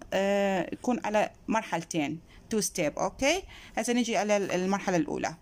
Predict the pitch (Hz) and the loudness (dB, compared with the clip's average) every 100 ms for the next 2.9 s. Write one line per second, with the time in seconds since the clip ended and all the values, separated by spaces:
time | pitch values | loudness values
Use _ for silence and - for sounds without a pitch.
0 | - - - - 208 262 277 285 269 277 | -18 -20 -20 -8 2 8 8 8 6 4
1 | 247 233 - - - - 196 190 254 240 | 4 0 -8 -20 -6 0 0 2 0 -2
2 | 254 - 240 226 - 220 180 190 | -4 0 2 2 0 2 2 2